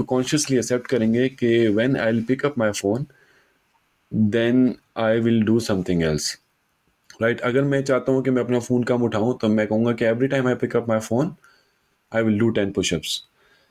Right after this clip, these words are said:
So, इसका फॉर्मूला सिंपल सा है कि आप एक पेपर पे लिखें, "I will dash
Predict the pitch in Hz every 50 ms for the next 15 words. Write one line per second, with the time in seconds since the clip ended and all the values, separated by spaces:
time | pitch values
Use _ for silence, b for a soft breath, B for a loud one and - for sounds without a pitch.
0 | b b b b _ _ _ _ _ - - - 131 127 135 135 - - 165 160
1 | 147 139 135 135 143 151 151 147 147 135 131 143 147 143 139 147 135 131 127 131
2 | 127 113 131 123 117 117 117 113 113 110 113 - - - _ _ - 117 113 127
3 | 127 120 - 120 113 110 110 - 123 104 - 110 110 113 120 110 107 110 107 107
4 | 107 98 87 90 98 98 107 123 135 135 -